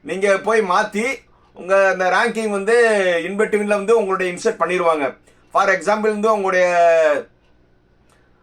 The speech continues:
அஹ், இப்ப ரேங்கிங் வந்து உங்களுக்கு பதினஞ்சாயிரம் ரேங்கிங்ல இருக்கு. But நீங்க இம்ப்ரூவ்மெண்ட் பண்ண பிறகு பன்னெண்டாயிரம் ரேங்கிங்ல வந்துட்டீங்கன்னா, ஏற்கனவே ஒரு பன்னெண்டாயிரத்துல ஒருத்தர் இருப்பார்ல,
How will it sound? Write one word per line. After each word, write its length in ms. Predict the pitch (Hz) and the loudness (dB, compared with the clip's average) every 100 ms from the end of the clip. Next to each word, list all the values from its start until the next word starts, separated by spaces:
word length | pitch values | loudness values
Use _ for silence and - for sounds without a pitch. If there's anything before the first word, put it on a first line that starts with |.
| _ - | _ -14
அஹ், 180 | 151 156 | -6 -2
இப்ப 180 | 160 180 | 0 0
ரேங்கிங் 320 | 196 196 202 | 0 0 -2
வந்து 220 | 190 233 | 0 0
உங்களுக்கு 300 | 208 185 160 | 2 0 -2
பதினஞ்சாயிரம் 500 | 185 202 190 185 180 | -2 0 0 2 2
ரேங்கிங்ல 460 | 190 196 196 185 175 | 0 -2 -4 0 0
இருக்கு. 420 | - 185 175 - _ - | 0 -2 -2 -6 _ -4
But 140 | 170 180 | -4 -4
நீங்க 180 | 185 | -6
இம்ப்ரூவ்மெண்ட் 480 | 180 180 233 226 214 | -6 -4 -4 -2 -2
பண்ண 260 | 175 185 190 | -2 -2 0
பிறகு 200 | 190 208 | 0 -2
பன்னெண்டாயிரம் 680 | 170 185 202 208 196 185 | -4 -2 0 2 2 2
ரேங்கிங்ல 320 | 208 202 208 202 | 0 -4 -2 0
வந்துட்டீங்கன்னா, 560 | 170 190 185 180 214 | 0 -2 -4 -2 0
ஏற்கனவே 400 | 196 202 214 233 | 2 0 0 2
ஒரு 120 | 240 - | 2 0
பன்னெண்டாயிரத்துல 640 | 185 208 202 196 202 208 | -2 0 0 0 -2 0
ஒருத்தர் 400 | 208 185 185 175 | 0 0 -2 -4
இருப்பார்ல, 540 | 180 196 170 180 190 | 0 -2 0 0 0